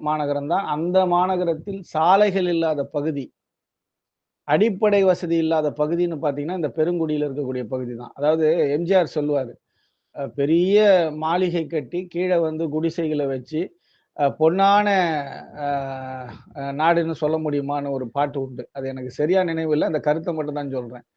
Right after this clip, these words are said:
இந்த மாதிரி பெருங்குடியில பக்கத்திலேயே வந்து பெருசா பெரிய பெரிய பில்டிங்கை வச்சுட்டு,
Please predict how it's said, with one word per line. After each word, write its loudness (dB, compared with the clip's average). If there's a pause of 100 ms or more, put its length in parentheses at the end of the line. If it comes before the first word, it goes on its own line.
(260)
இந்த -10
மாதிரி 4
பெருங்குடியில 2
பக்கத்திலேயே 2
வந்து -2
பெருசா 0
பெரிய -4
பெரிய -4
பில்டிங்கை -2
வச்சுட்டு, -4